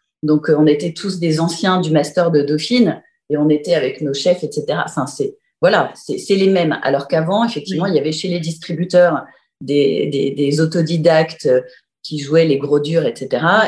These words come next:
Speaker 1: Et puis,
Speaker 2: La
Speaker 1: on avait
Speaker 2: promotion
Speaker 1: chez les
Speaker 2: interne.
Speaker 1: industriels,
Speaker 2: Beaucoup.
Speaker 1: voilà,
Speaker 2: Oui.
Speaker 1: et chez les industriels, on avait des, des jeunes diplômés, euh, et, et finalement, il y avait un espèce de, je trouve que quelque part, on arrive à quelque chose d'assez sain parce que finalement, c'est les mêmes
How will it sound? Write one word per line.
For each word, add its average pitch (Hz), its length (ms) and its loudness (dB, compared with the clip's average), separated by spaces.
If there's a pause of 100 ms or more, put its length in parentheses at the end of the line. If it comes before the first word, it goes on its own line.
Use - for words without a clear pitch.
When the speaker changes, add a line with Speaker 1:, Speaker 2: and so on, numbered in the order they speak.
Speaker 1:
Et 147 120 -6
puis, 202 160 -8
Speaker 2:
La 151 60 -2
Speaker 1:
on - 100 0
avait 196 100 2
Speaker 2:
promotion 196 220 0
Speaker 1:
chez 185 80 2
les - 120 0
Speaker 2:
interne. 214 120 4
Speaker 1:
industriels, 190 600 -4
Speaker 2:
Beaucoup. 214 300 -4 (220)
Speaker 1:
voilà, 170 200 2
Speaker 2:
Oui. 143 40 0
Speaker 1:
et 127 60 -4
chez - 120 -16
les 160 160 -10
industriels, 160 720 -6
on 147 140 -4
avait 170 320 -4
des, 147 240 -4
des 139 160 -6
jeunes 160 260 0
diplômés, 160 680 0
euh, 131 120 2 (380)
et, 160 200 -2
et 180 40 -2
finalement, 190 400 -2
il 214 60 -2
y 180 40 6
avait 156 120 0
un 156 120 0
espèce 170 360 -4
de, 143 380 0 (320)
je - 160 -12
trouve - 220 -4
que - 80 -2
quelque 175 280 -2
part, 208 280 0
on 160 60 2
arrive 165 260 0
à 160 60 2
quelque 160 240 -4
chose 180 180 -4
d'assez 151 280 0
sain 202 360 -4
parce 147 140 -2
que 143 100 -12
finalement, 160 400 0
c'est - 160 -2
les 143 140 2
mêmes 160 360 2